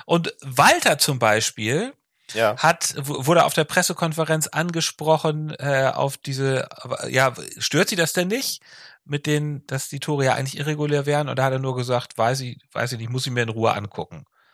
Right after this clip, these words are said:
Speaker 2: Ja.
Speaker 1: Und das war so eine gute, da hat er das irgendwie so gut diplomatisch abperlen lassen.
Speaker 2: Ja.
Speaker 1: Und hat das gar nicht in die Öffentlichkeit getragen. Also insofern finde ich, war, war es erstaunlicherweise so, dass Walter sich drumherum als sympathischer präsentiert hat. Und dazu kommt dann noch dieses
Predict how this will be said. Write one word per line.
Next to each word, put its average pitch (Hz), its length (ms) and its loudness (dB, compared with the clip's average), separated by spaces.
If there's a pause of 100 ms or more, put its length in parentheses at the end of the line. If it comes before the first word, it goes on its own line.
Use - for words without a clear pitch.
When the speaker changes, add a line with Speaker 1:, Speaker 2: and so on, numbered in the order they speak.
Speaker 2:
Ja. 101 320 0
Speaker 1:
Und 120 180 -2
das 135 200 2
war 139 160 6
so 135 100 0
eine 135 160 2
gute, 165 480 4
da 131 140 2
hat - 80 2
er 143 80 -4
das 139 180 -4
irgendwie 135 240 -8
so 127 140 -4 (240)
gut 180 320 -4
diplomatisch 139 560 -2
abperlen 113 640 -2
lassen. 127 420 -4
Speaker 2:
Ja. 98 220 0 (360)
Speaker 1:
Und 117 120 -6
hat 135 100 0
das 135 100 0
gar 139 140 4
nicht 139 100 -4
in 143 60 -2
die 139 100 -2
Öffentlichkeit 131 680 -2
getragen. 117 360 -4 (460)
Also 131 340 2
insofern 170 420 2
finde 165 260 -2
ich, - 260 -6 (280)
war, 135 200 2
war 220 220 2
es - 160 -6
erstaunlicherweise 165 840 -4
so, 170 200 -8
dass - 340 -6
Walter 143 400 -2
sich 156 160 -6
drumherum 156 460 -2
als - 320 -6
sympathischer 143 540 -2
präsentiert 117 500 -6
hat. 160 100 -6 (300)
Und 139 180 0
dazu 185 320 4
kommt 196 240 2
dann 165 120 4
noch 160 100 0
dieses 151 400 -2